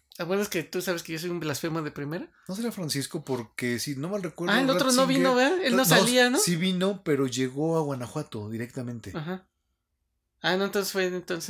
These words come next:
Speaker 1: al argentino, al que vi.
Speaker 2: Sí, al Papa Francisco.
Speaker 1: Exacto.
Speaker 2: Ese también lo vi en el eje central.
Speaker 1: Ah, seguramente porque nosotros estábamos, el Jesus y yo, íbamos a la Cineteca.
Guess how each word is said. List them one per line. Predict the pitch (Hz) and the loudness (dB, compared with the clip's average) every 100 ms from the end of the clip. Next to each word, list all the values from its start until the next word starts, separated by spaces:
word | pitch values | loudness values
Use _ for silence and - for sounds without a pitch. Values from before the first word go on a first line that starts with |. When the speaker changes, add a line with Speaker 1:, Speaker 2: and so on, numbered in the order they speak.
| 185 | -2
Speaker 1:
al | 147 147 156 | -2 -4 -4
argentino, | 143 143 156 151 165 151 151 | -4 -2 -6 -6 -8 -10 -10
al | 147 | -12
que | - | -10
vi. | 143 156 - _ _ | -10 -10 -14 _ _
Speaker 2:
Sí, | - 120 120 127 135 131 | -6 -4 -2 -2 -4 -6
al | 110 | -8
Papa | 110 107 113 | -6 -2 -2
Francisco. | 117 110 135 - 117 104 | -2 -4 -4 -6 -8 -8
Speaker 1:
Exacto. | 180 160 180 | -6 -2 -2
Speaker 2:
Ese | 107 | -2
también | 104 110 113 113 120 | -2 -2 -2 -4 -6
lo | 110 | -4
vi | 110 135 127 _ _ _ | -2 -4 -6 _ _ _
en | 107 | -10
el | 101 101 | -6 -4
eje | 98 | -4
central. | 92 110 110 117 120 117 _ _ _ _ - | -6 -6 -2 -2 -2 -8 _ _ _ _ -18
Speaker 1:
Ah, | 139 160 | -8 -4
seguramente | 180 185 202 202 220 | -2 0 0 0 -2
porque | - - 180 170 | -4 -4 -2 0
nosotros | 165 165 196 240 | 0 -2 -4 -4
estábamos, | 226 202 196 180 | -2 0 0 -2
el | 156 | -4
Jesus | 170 233 180 | -2 -4 -2
y | 165 | -4
yo, | 202 - _ _ _ _ _ _ | -6 -8 _ _ _ _ _ _
íbamos | - 185 180 170 | -2 0 0 -2
a | |
la | 127 | -4
Cineteca. | 127 160 214 247 - 302 | -4 -4 -2 -2 -4 -6